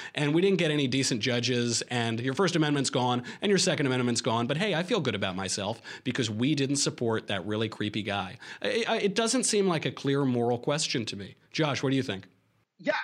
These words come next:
Speaker 2: no, I, I think it's a slippery slope. If conservatives are going to condemn Harvey Weinstein, conservatives are gonna con-, condemn these Hollywood liberal elites, there has to be consistency. And
Speaker 1: Why?
Speaker 2: like
Speaker 1: Harvey,
Speaker 2: Cabot
Speaker 1: Harvey
Speaker 2: said
Speaker 1: Weinstein doesn't, uh, adjudicate whether or not my government encroaches on my freedom or not.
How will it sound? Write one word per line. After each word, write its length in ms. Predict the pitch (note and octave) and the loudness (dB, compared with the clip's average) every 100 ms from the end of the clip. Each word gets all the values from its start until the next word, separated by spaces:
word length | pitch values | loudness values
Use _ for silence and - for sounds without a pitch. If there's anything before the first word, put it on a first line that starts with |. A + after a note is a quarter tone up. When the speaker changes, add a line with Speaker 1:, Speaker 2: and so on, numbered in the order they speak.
| - | -6
Speaker 2:
no, 200 | - C4 G3 | -4 -2 0
I, 300 | G#3 G#3 G3+ - | 0 0 -4 -2
I 100 | G3+ | -4
think 240 | G3+ A#3 | -4 -10
it's 140 | B3 A#3 | -10 -14
a 40 | |
slippery 340 | - A3 A3 | -10 -4 -4
slope. 260 | G3+ A3 G3+ | 0 -2 -2
If 120 | G3+ | -6
conservatives 600 | - G3+ - A3 A#3 A3 | -6 -4 2 2 4 0
are 120 | G#3 E3 | 0 2
going 260 | F#3 F#3+ | 2 2
to 100 | G3 | 0
condemn 420 | - E3+ D#3 D#3 E3 | -4 0 2 2 0
Harvey 260 | F3+ E3+ E3+ | 2 4 4
Weinstein, 640 | D#3+ E3 E3 - E3 E3 - _ _ - | 2 0 -4 -6 -6 -8 -12 _ _ -2
conservatives 560 | F3+ - F#3+ F#3+ F3 | 0 4 4 4 2
are 80 | F#3+ | 2
gonna 160 | D#3+ F3 | 2 2
con-, 320 | F3 E3 D#3 _ - | 2 0 -2 _ -2
condemn 380 | F3+ D#3 D#3+ | 2 4 4
these 180 | D#3 D3+ | 4 4
Hollywood 580 | - - D#3+ E3 D#3+ E3 | 0 0 4 6 6 4
liberal 460 | D#3+ D#3 E3 D#3 C3+ | 4 6 6 6 4
elites, 440 | C3+ C#3 - - - - - | 4 2 -4 -14 -16 -14 0
there 100 | F3+ | 0
has 280 | D#3 D#3 - | 2 0 0
to 100 | E3 | -2
be 100 | C#3+ | -2
consistency. 840 | D3 C3 D3 - A#2+ - - F#3+ _ _ _ - | -4 -8 -12 -12 -14 -14 -14 -16 _ _ _ -2
And 480 | F3+ E3+ D#3+ D3+ D#3+ | 0 2 0 -2 -2
Speaker 1:
Why? 320 | D3+ G3 B3 | 2 2 2
Speaker 2:
like 160 | D3 E3 | 4 4
Speaker 1:
Harvey, 160 | F#3 | 4
Speaker 2:
Cabot 160 | G3+ F3+ | 4 4
Speaker 1:
Harvey 180 | G3 A#3 | 4 4
Speaker 2:
said 120 | G3+ | 4
Speaker 1:
Weinstein 640 | F3 G#3+ G#3+ F3 C#3 B2+ C3+ | 4 4 2 2 2 2 2
doesn't, 480 | C#3+ D#3 D3 - | 2 2 0 -2
uh, 420 | - C#3+ A#2+ - D3 | -2 0 0 -2 -2
adjudicate 500 | B2+ D#3+ F3+ D3+ A#2 | 0 2 2 0 0
whether 280 | B2+ C3+ | 0 2
or 80 | C3 | 2
not 400 | A#2+ B2 B2 - | 2 2 0 -2
my 180 | C3 B2+ | -2 0
government 540 | A#2+ C3 C3+ A2+ G#2+ | 0 0 2 2 0
encroaches 440 | B2+ - B2+ A#2+ A#2+ | -2 -2 0 0 0
on 140 | B2 | 0
my 120 | A#2 | 0
freedom 380 | A#2 D3+ D3+ C3 | -2 0 0 0
or 80 | G2+ | -2
not. 320 | G#2+ D3+ C#3 | -2 -2 -4